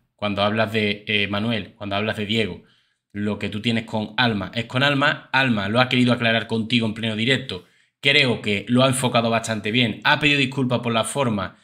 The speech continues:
eh, por el fondo, eh, a lo mejor no tanto, porque ella llevaba su part-, o sea, ella llevaba su verdad, tiene su forma de ser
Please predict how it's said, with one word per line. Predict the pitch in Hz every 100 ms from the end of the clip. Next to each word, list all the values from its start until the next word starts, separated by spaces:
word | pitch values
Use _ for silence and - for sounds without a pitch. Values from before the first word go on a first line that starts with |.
| _ _ -
eh, | 120 113
por | 107 117
el | 110
fondo, | 110 - 143 123 107 95 -
eh, | 104 104 104 101
a |
lo | 110
mejor | 107 117
no | 123 110
tanto, | 135 139 113 90
porque | 95 104 101 -
ella | 110 107 104 113
llevaba | 107 104 110
su | 107 110
part-, | 107 104 _ -
o |
sea, | - 120 - - -
ella | 120
llevaba | 120 120 120
su | 120
verdad, | 113 147 117 - - _ _ _ - -
tiene | 120
su | 117
forma | 107 113 113 110 110 110
de | 110
ser | 151 127 - -